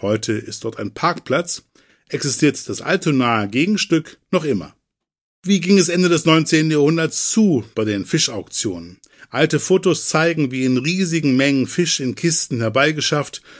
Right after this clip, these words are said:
und dann von einem Auktionator versteigert wird. Zum ersten, zum zweiten und zum dritten. Bemerkenswert die Preise, für die die Ware den Besitzer seinerzeit wechselt. Vor der Jahrhundertwende kostet ein Pfund Scholle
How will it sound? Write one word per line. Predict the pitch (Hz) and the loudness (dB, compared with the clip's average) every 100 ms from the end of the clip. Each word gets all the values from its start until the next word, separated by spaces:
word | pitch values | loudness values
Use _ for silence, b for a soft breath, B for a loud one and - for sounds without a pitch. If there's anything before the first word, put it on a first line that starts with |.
| B | B
und | 123 | -2
dann | 131 147 | 0 2
von | 147 | 0
einem | 127 131 117 | 0 0 -2
Auktionator | 117 147 - 135 123 143 135 139 | -2 -2 -2 -2 0 0 2 0
versteigert | 160 139 - 117 104 90 - | 0 0 2 0 0 -6 -6
wird. | 92 - B - | -8 -10 B 0
Zum | - 147 | 2 6
ersten, | 165 180 160 170 156 | 8 8 6 2 2
zum | - 131 | 4 2
zweiten | - 156 165 160 147 | 4 4 4 2 2
und | 151 170 | 2 2
zum | - 165 170 170 170 160 B B | 6 8 8 6 0 -2 B B
dritten. | - 180 196 - - _ _ _ _ _ | 4 4 4 -4 -14 _ _ _ _ _
Bemerkenswert | - 135 196 196 147 - 120 123 | 2 4 4 2 -4 -2 -2 -4
die | |
Preise, | 160 117 143 180 143 123 | -8 -2 2 2 4 0
für | - 107 | 0 -6
die | 107 | -6
die | 110 101 95 | -8 -8 -4
Ware | 113 147 127 117 | 0 0 0 -2
den | 110 | -2
Besitzer | 104 156 165 117 107 - | -2 -2 0 -2 -2 -8
seinerzeit | - 131 123 - 120 107 | -4 -2 -2 -4 -4 -2
wechselt. | 139 151 - 95 - B B B | -4 -4 -8 -10 -14 B B B
Vor | - 185 | 0 2
der | 180 | 4
Jahrhundertwende | 151 127 160 202 123 110 110 110 | 4 4 4 4 2 0 -2 -4
kostet | 110 127 120 | -4 -4 -4
ein | 127 117 | -4 0
Pfund | 139 120 | 0 0
Scholle | - 165 151 120 | 0 2 2 2